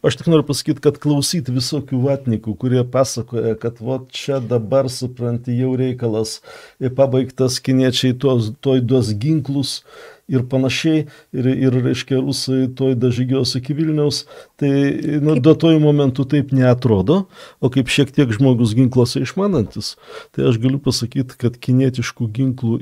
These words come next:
Speaker 1: yra, e, ir pas rusus šiam momentui, bet tai ne valstybiniai tiekimai, yra ir pas ukrainiečius.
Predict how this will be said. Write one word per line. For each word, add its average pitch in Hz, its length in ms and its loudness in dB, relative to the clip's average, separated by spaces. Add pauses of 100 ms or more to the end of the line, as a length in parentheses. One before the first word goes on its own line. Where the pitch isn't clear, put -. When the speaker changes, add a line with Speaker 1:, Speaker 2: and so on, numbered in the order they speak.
Speaker 1:
yra, 120 380 0 (100)
e, - 300 -8 (100)
ir 131 240 -2
pas 117 240 -8
rusus 202 320 -8
šiam 107 400 -6
momentui, 85 340 -6
bet 87 200 -6
tai 120 100 0
ne 110 160 2
valstybiniai 104 720 -4
tiekimai, 101 560 -8 (480)
yra 135 240 2
ir 147 180 -6
pas 127 240 -8
ukrainiečius. 143 800 -6